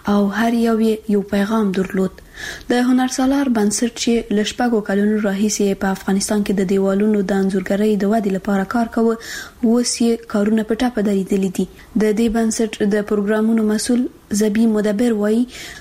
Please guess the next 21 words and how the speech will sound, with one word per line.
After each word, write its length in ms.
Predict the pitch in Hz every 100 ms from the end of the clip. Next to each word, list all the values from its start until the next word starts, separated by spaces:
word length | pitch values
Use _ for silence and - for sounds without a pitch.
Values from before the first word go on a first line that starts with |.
| -
د 80 | 233 233
طالبانو 400 | 247 254 277 277 269 233
په 140 | 226 214
واک 120 | 214
ته 100 | 214 202
رسیدو 300 | 220 220 254 -
سره 180 | 214 226 285
د 160 | 233 208
دوی 140 | 233 233 -
ټولې 260 | 277 277 220
هڅې 220 | 233 240 220
په 60 | 214 196
اوبو 200 | 214 202 240 202
لاهو 240 | 196 202 196
سوې. 220 | - 202 196 - - - - 220
نوموړی 400 | 214 214 220 214
وایي، 220 | 226 233 226
د 100 | 208 214
طالبانو 420 | 214 208 220 208
په 140 | 208 202
حکومت 340 | 202 226 254